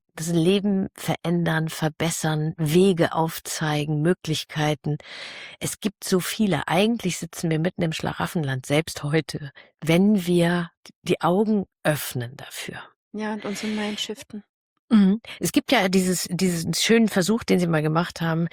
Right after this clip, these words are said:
Speaker 1: wo du, wo sie Menschen durch eine Straße geschickt haben mit dem Auto.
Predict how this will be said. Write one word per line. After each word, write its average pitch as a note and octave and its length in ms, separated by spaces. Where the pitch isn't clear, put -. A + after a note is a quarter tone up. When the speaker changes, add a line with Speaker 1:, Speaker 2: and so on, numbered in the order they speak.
Speaker 1:
wo E3+ 100
du, E3+ 260
wo F3 100
sie E3+ 360
Menschen G3+ 1300
durch F3+ 260
eine D#3+ 260
Straße F3 460
geschickt F#3 460
haben F3+ 240
mit D#3+ 160
dem - 120
Auto. G#3+ 580